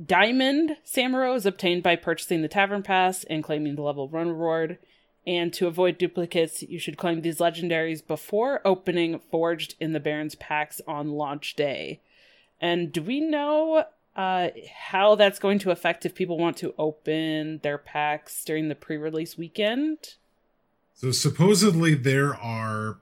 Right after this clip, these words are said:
Speaker 2: protections in place so that you do not, because the new rewards track is not going to be re-, alive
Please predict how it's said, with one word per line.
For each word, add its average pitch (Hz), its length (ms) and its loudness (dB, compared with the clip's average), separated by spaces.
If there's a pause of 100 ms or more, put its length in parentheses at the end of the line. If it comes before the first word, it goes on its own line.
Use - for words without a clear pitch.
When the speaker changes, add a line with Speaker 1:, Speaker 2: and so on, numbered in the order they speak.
Speaker 2:
protections 123 800 -4
in 120 180 2
place 98 720 -2 (160)
so 104 300 -6
that 95 320 -8
you 101 260 -6
do 98 220 -8
not, 104 460 -4 (120)
because 107 380 0
the 131 80 0
new 170 240 4
rewards 156 420 4
track 131 280 -2
is 117 140 -6
not 120 180 -2
going 120 180 -2
to 107 60 -4
be 113 140 -2
re-, 101 200 -8 (140)
alive 110 760 -6